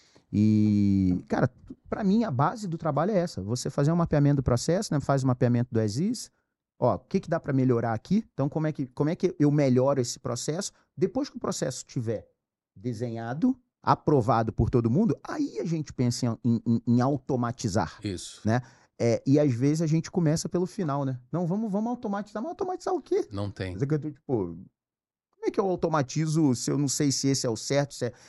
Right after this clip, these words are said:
Speaker 1: se é assim, se não é? O, o, hoje, vocês, vocês liberaram pra, pra equipe utilizar ferramentas de, de I A?
Speaker 2: É, vamos lá. A gente tem dentro da tecnologia,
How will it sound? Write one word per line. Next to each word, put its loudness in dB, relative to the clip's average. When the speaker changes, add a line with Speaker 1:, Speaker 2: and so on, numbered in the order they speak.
Speaker 1:
se 2
é 6
assim, -2
se -2
não 0
é? -2
O, 6
o, 6
hoje, 6
vocês, 4
vocês 2
liberaram 6
pra, 2
pra 4
equipe 2
utilizar 2
ferramentas 4
de, 0
de -4
I 4
A? 2
Speaker 2:
É, -10
vamos -6
lá. -8
A -4
gente -4
tem -2
dentro -4
da -2
tecnologia, -6